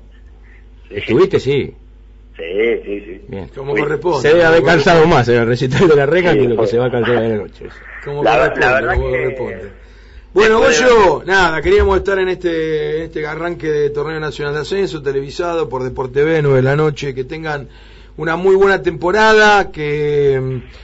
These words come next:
Speaker 3: que sea un lindo torneo. La verdad que nosotros, eh, nos encanta el T N A, nos encanta. Así que lo mejor para vos y para el equipo.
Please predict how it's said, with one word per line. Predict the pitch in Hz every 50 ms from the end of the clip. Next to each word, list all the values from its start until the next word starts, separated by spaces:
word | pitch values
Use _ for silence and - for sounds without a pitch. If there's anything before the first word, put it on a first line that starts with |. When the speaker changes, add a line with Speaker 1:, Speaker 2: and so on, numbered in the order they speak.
| - - - - - -
Speaker 3:
que | - 143 135
sea | - 175 175 170
un | 165 170
lindo | 175 175 170 160 135
torneo. | 151 156 165 185 190 190 190 185 180 180 175 160 143 - - -
La | 127 135
verdad | 139 156 151
que | 143 143
nosotros, | 139 131 - 151 131 131 135 127 123 117 113 107 - 113 110 107 120
eh, | 110 113 110 113 117 -
nos | 117 123 117 123
encanta | 127 131 131 135 117 107 104 107
el | 101 92
T | 104
N | 101 104 101
A, | 98 98
nos | 101 95 -
encanta. | 107 101 101 95 87 82 87 87 - - - - - - - - - - - -
Así | 120 120 113 - 139 135
que | 123 143 139 135 127 127 123 120 117
lo | 123 135
mejor | 143 147 131 165 160 151
para | 165 156 160
vos | 175 185 180 175 -
y | 156
para | 135 139 135
el | 131
equipo. | 127 110 113 107 101 110 117 127 139